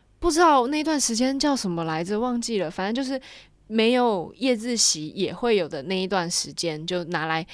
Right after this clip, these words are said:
考试啊什么的。然后那个时间过了之后才吃午饭，然后吃完午饭竟然还有一个晚休，就是中午吃完饭会有午休嘛，然后晚上吃完饭你还可以睡一下。然后我还记得那时候，我觉得你就是让我睡觉，你不让我回家不是比较好吗？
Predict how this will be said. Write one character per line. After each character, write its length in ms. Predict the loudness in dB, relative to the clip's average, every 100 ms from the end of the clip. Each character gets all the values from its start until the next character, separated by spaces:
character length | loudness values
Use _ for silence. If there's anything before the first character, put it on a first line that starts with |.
| -16
考 220 | -6 -4
试 240 | 0 0 2
啊 180 | 0 0
什 160 | -6
么 160 | -10 -12
的。 140 | -12 -8
然 100 | -4
后 120 | -2
那 120 | -2
个 80 | -2
时 140 | -4 -4
间 180 | -4 -2
过 180 | 2 2
了 100 | 0
之 120 | -6
后 100 | -8
才 160 | -8
吃 280 | -4 -4 -4
午 140 | -6 -8
饭， 260 | -8 -8 -10 -20 -20 -6
然 120 | -2
后 60 | -2
吃 160 | 0
完 160 | 0 0
午 20 |
饭 200 | -2 -2
竟 160 | 0 0
然 100 | -2
还 160 | -2
有 200 | 0 0
一 60 | 0
个 220 | -2 -4 -8 _ -2
晚 280 | 0 0 0
休， 460 | 2 2 2 0 -6 -20 -6
就 140 | -2
是 240 | 2 0 -2 _ -20 -20 _
中 200 | 0 2
午 100 | 2
吃 120 | 0
完 100 | -2
饭 140 | 0 2
会 80 | 2
有 80 |
午 180 | 2 -2
休 300 | -2 2 2
嘛， 180 | 2 -2 -8 -20 -2
然 120 | 2
后 120 | 4
晚 180 | 4 4
上 160 | 0 0
吃 100 | 0
完 160 | 0
饭 240 | 2 2 0
你 60 |
还 180 | -2 0
可 80 | 2
以 80 | 2
睡 300 | 0 2 2
一 40 |
下。 160 | 2 0
然 100 | 0
后 60 | -2
我 60 |
还 60 | -2
记 120 | -2
得 60 | -2
那 80 |
时 100 | -2
候， 200 | 0 0 -2 -8
我 100 | -4
觉 100 | 0
得 80 | 0
你 240 | -2 -4
就 80 | -2
是 80 | 2
让 140 | 2
我 60 | 2
睡 140 | 2
觉， 220 | 2 2 2
你 120 | -2
不 320 | -6 -4 2
让 200 | 4 4
我 60 | 4
回 160 | 0
家 240 | 4 4 2
不 100 | 0
是 120 | -2
比 80 | 0
较 120 | 0
好 220 | 0 -2
吗？ 180 | -4